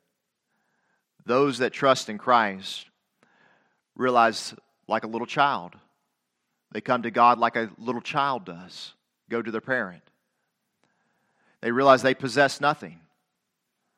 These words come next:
They possess no goodness. They possess no strength or power of their own.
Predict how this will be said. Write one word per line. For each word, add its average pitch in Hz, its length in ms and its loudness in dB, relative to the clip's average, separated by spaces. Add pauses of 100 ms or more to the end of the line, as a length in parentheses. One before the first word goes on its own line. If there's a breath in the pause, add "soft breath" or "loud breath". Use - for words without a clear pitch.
(200)
They - 100 -20
possess 117 360 -4
no 117 100 -6
goodness. 127 720 -8 (1300)
They 110 100 -8
possess 120 440 -2
no 127 120 -2
strength 139 480 -4
or 117 80 -4
power 139 400 2
of 117 80 -6
their 120 120 -4
own. 139 380 -4